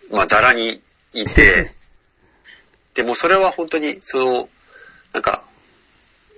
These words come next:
Speaker 1: ブリーダーさんがいるんだよ。
Speaker 2: それはね、その同じ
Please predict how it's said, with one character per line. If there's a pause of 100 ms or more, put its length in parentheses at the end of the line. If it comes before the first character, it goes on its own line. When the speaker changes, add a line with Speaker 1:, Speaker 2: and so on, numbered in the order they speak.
(200)
Speaker 1:
ブ
リ
ー
ダ
ー
さ
ん
が
い
る
ん
だ
よ。 (840)
Speaker 2:
そ
れ
は
ね、
そ
の
同
じ